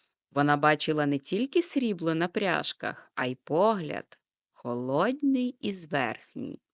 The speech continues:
Як він гримав на дітей, як проїхав повз стару бабусю, що просила підвести,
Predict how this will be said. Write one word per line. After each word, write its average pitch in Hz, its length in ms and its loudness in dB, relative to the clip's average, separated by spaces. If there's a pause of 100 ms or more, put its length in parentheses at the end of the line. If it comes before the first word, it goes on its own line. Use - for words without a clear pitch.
(580)
Як 349 200 2
він 247 120 4
гримав 170 440 2
на 135 120 0
дітей, 208 840 -2 (100)
як 139 280 -2
проїхав 262 520 2
повз - 220 0
стару 156 400 -2
бабусю, 151 580 -2
що 214 220 -4
просила 202 460 -4
підвести, 185 920 -4